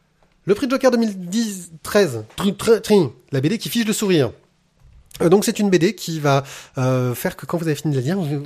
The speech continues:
soit vous avez beaucoup rigolé, soit vous, vous avez un sourire figé parce que, ah, c'était superbe, c'était magnifique.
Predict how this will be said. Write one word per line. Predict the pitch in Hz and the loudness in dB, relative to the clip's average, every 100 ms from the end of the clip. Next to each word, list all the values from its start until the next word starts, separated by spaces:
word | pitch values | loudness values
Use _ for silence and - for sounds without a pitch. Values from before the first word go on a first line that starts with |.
| 143 | -4
soit | - 202 | 2 4
vous | 147 | 4
avez | 139 | 0
beaucoup | 175 - | -2 -6
rigolé, | 170 135 160 | -2 0 0
soit | 202 - | -4 -6
vous, | 175 151 135 | -8 -8 -12
vous | 127 123 | -6 -4
avez | 135 | -2
un | 135 120 | -2 -4
sourire | - 170 | -6 -10
figé | - 139 170 | -8 -6 -6
parce | - | -8
que, | 147 | -8
ah, | 202 | -6
c'était | - - 113 | -8 -12 -12
superbe, | - - 107 - _ _ _ _ | -14 -14 -20 -20 _ _ _ _
c'était | 127 | -8
magnifique. | 113 104 - - - | -8 -8 -12 -20 -20